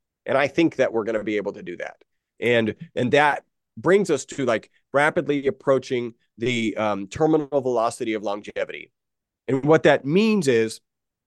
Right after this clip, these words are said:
every day we live, the medical community figures out how to extend our life by one day plus something.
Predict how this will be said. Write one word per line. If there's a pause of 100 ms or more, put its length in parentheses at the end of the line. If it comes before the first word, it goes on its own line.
(340)
every
day
we
live, (440)
the
medical
community
figures
out
how
to
extend
our
life (320)
by
one
day
plus
something.